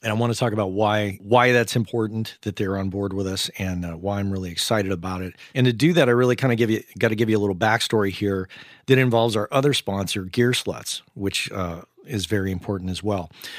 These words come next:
When I first started the, uh, the podcast and the website, I had some confusion over some web, uh, some web things that I was doing, and I thought, you know,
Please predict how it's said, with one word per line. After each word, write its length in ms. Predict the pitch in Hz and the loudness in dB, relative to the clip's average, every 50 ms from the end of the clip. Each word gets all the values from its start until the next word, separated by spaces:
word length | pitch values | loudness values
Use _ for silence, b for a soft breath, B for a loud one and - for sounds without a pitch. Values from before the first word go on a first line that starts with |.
| B B | B B
When 120 | - 135 | 2 2
I 40 | 131 | 2
first 260 | - - 147 147 - | 4 4 2 2 2
started 400 | - - 139 127 127 127 127 117 | 2 4 4 4 6 4 2 2
the, 260 | 101 110 107 107 101 98 | 2 2 2 4 2 2
uh, 240 | 90 87 85 82 87 | 0 -2 -6 -8 -8
the 100 | - 92 | -10 -10
podcast 600 | - - 110 107 95 - - 101 95 87 - - | -2 0 -2 0 0 -2 -2 -2 -2 -2 -4 -4
and 80 | 101 95 | -4 -6
the 40 | 92 | -4
website, 600 | 92 98 98 101 98 - - 131 123 120 120 - _ | -2 -2 -2 -2 -2 0 2 4 4 4 2 0 _
I 80 | - 131 | 0 0
had 120 | 139 131 | 0 2
some 140 | - 139 123 | 0 -2 -2
confusion 480 | - - 117 - - 139 139 131 120 123 | 0 -2 -2 0 2 2 2 4 2 2
over 140 | 110 98 | 0 0
some 220 | 98 - - 104 107 | -2 -4 -2 0 2
web, 340 | 117 127 135 135 135 123 - _ _ _ _ _ _ | 4 4 4 2 0 -4 -10 _ _ _ _ _ _
uh, 240 | - 104 95 92 90 | -6 -6 -6 -6 -6
some 220 | 90 - - 117 117 | -6 -6 -4 0 2
web 200 | 127 139 139 123 | 2 2 2 0
things 280 | - - 120 113 107 | -2 -2 -2 -2 0
that 100 | 101 104 | -2 -2
I 60 | 104 | -2
was 140 | 101 101 95 | -2 -2 -2
doing, 280 | 87 107 107 101 101 101 | -2 -4 -4 -2 -4 -6
and 80 | 98 | -6
I 60 | 98 92 | -8 -10
thought, 340 | - - 107 95 95 98 - - | -8 -6 -6 -6 -6 -8 -6 -2
you 80 | 131 | 0
know, 380 | 139 139 131 131 127 123 120 | 2 2 2 2 0 -2 -4